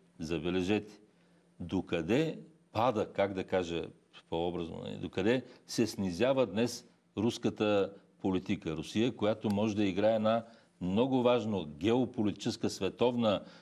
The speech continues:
роля, отива до там да се заплита, да прави дребни скандалчета тук в Балканския регион, в една двумилионна Македония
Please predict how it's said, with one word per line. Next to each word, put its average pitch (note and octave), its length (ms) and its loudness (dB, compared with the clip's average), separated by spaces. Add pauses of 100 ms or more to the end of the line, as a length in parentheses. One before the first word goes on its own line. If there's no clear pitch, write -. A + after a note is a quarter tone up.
(140)
роля, D3 420 2 (320)
отива B2 480 2
до G2 140 0
там C#3 380 0 (160)
да G2+ 140 -2
се F#2+ 160 -4
заплита, G2+ 560 -4
да F#2 200 -4
прави A2+ 280 0
дребни G#2+ 380 -2
скандалчета G#2 760 -2
тук - 380 -6 (300)
в F2+ 140 -2
Балканския F#2 680 2
регион, G#2+ 420 2 (420)
в F#2 160 0
една G#2+ 400 2
двумилионна G2+ 720 0
Македония A#2+ 680 0